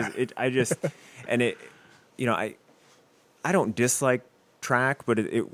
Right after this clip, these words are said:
Speaker 1: it didn't appeal to me as much as cross country did.
Speaker 2: Mm-hmm.
Speaker 1: Um, so I kinda said, "No, I don't think so." And then, uh, 'cause then I think Ashley Mundrick, I think,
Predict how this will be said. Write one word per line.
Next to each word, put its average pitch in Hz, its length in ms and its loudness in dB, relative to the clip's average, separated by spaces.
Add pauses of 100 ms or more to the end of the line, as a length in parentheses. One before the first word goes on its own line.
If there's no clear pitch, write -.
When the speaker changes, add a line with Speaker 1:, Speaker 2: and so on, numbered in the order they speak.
(140)
Speaker 1:
it 113 160 -6
didn't 123 200 4
appeal 113 400 0
to 117 80 0
me 113 380 0
as 98 120 -8
much 104 180 -4
as 98 100 -10
cross 107 220 -2
country 110 360 -4
did. 120 240 -4
Speaker 2:
Mm-hmm. 101 460 -10
Speaker 1:
Um, 95 440 -2 (240)
so 117 140 -2
I 113 40 4
kinda 123 180 -4
said, 117 160 -6
"No, 147 300 0
I 147 100 -2
don't 147 160 -8
think 113 140 -8
so." 107 360 -2
And 104 220 -6
then, 98 440 -4 (120)
uh, 85 360 -8 (680)
'cause 107 80 -6
then 117 220 0
I 104 80 -12
think - 180 -16 (160)
Ashley 113 340 -4
Mundrick, 98 520 -4
I 98 100 -8
think, - 480 -10